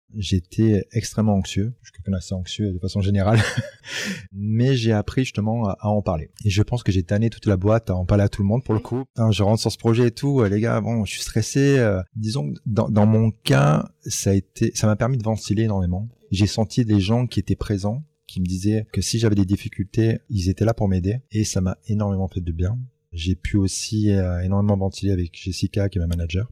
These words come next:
qui était présente et puis qui, qui faisait un suivi avec moi. C'est extrêmement important de pouvoir, dans ces moments-là, se sentir écouté, quoi. Après, même si,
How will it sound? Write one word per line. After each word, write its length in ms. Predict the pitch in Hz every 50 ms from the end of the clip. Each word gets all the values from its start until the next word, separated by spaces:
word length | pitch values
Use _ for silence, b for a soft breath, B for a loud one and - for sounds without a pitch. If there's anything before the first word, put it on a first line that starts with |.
| - _
qui 80 | - 98
était 120 | - 101
présente 400 | - - 104 95 104 107 110 104
et 40 | 98 -
puis 120 | - 90
qui, 300 | - - 92 92 92 90
qui 140 | - - 92
faisait 160 | - 95 113
un 60 | 113
suivi 260 | - - - 110 113
avec 200 | 110 104 104 95
moi. 180 | 110 113 120 123 - _ _ _
C'est 220 | - - - -
extrêmement 340 | 139 127 - - 147 143 143
important 400 | 139 - 127 - - 143 147 143
de 120 | 123 107
pouvoir, 400 | 92 - - - - 110 113 117
dans 80 | 110 98
ces 120 | - - 107
moments-là, 340 | 101 101 104 107 110 113 -
se 80 | - -
sentir 240 | - 98 - - 101
écouté, 360 | 95 - 101 92 - 98 92
quoi. 160 | - - 80 - -
Après, 200 | 113 - 123 123
même 140 | 123 123
si, 360 | - - - 101 101 98 -